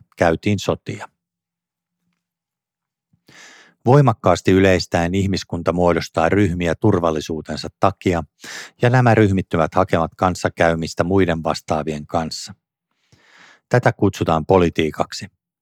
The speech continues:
Poliittisesti erilaiset yhteisöt täydentävät toisiaan sillä,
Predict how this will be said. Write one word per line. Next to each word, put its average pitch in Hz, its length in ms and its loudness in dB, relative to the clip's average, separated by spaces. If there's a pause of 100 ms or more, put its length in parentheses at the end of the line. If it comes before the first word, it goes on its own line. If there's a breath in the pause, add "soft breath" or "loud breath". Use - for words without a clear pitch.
(960)
Poliittisesti 113 760 2
erilaiset 85 580 2
yhteisöt 87 600 0
täydentävät 85 640 0
toisiaan 82 500 0
sillä, 92 440 0